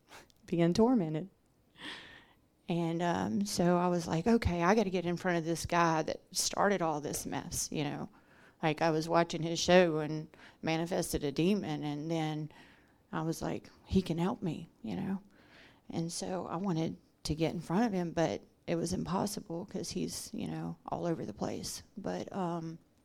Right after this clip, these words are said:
so <laughs> I got a appointment with his wife. And after an hour on a video, a FaceTime video,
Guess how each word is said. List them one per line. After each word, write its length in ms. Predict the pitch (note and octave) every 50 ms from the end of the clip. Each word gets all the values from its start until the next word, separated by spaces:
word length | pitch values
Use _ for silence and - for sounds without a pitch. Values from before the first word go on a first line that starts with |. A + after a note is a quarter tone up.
| _ _ _ _ _ _ _ _ _ _ _ _ _ _ _ _ _ _ _ _ _ _ _ _ - - - - - - - - - - - - - - - _ _ _ _ _ _ -
so 540 | - - - - C#4 C4+ C4 C4 C#4 D4 C#4 - - - - - - - -
<laughs> 420 | - G#3 A3 B3 - - - - -
I 60 | C#4
got 220 | C4+ C4 A3+ G#3+ G#3
a 320 | G3+ G3 G3 G3 G3 F#3+ - - _ - -
appointment 540 | F#3 F3 - - E3+ D#3 - - G3 F#3+ F#3
with 100 | F3+ F3
his 160 | E3 D#3+ -
wife. 540 | - E3+ F3 F#3+ A3 G#3 G#3+ - - - - - _ _ _ _ _ _ _ _ _ _ _ _ _ _ _ _ _
And 460 | - - F#3 F3+ F3+ F3+ F3 F3+ F#3 -
after 400 | - F#3 F#3+ G3 - - - F#3
an 100 | F#3+ -
hour 440 | - F3+ E3+ E3 G3 G#3 A3 A3 F#3+
on 140 | F3 E3+ F3
a 40 |
video, 540 | E3 D#3+ D#3 D3+ - E3 F3 G3 A3+ B3+ C4+ - - _ _ _ _ _ _ _ _ _ _ _ _ _ _ -
a 160 | - F3 D#3+ D3
FaceTime 600 | - - - - F3+ - - - F3 E3+ E3+ E3
video, 520 | E3+ F3 G#3 A3+ F#3+ F3 F3+ F#3 G3 G#3+